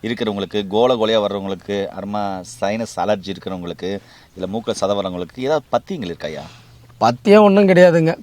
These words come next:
Speaker 2: கூலிங்கான வாட்டரை கொஞ்சம் அவாய்ட் பண்ணணும்.
Speaker 1: ம். குளுமையான பொருட்கள் சாப்பிடக்கூடாது.
Speaker 2: கூலிங்கான பொருளை சாப்பிடக்கூடாது.
Speaker 1: சாப்பிடக்கூடாது.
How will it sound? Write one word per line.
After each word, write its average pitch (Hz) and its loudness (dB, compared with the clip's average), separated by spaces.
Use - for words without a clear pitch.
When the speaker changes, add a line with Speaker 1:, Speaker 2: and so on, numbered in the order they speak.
Speaker 2:
கூலிங்கான 214 6
வாட்டரை 165 4
கொஞ்சம் 147 0
அவாய்ட் 120 -4
பண்ணணும். 104 -10
Speaker 1:
ம். 92 -18
குளுமையான 123 -2
பொருட்கள் 143 -2
சாப்பிடக்கூடாது. 240 0
Speaker 2:
கூலிங்கான 220 8
பொருளை 170 4
சாப்பிடக்கூடாது. 139 4
Speaker 1:
சாப்பிடக்கூடாது. 82 -2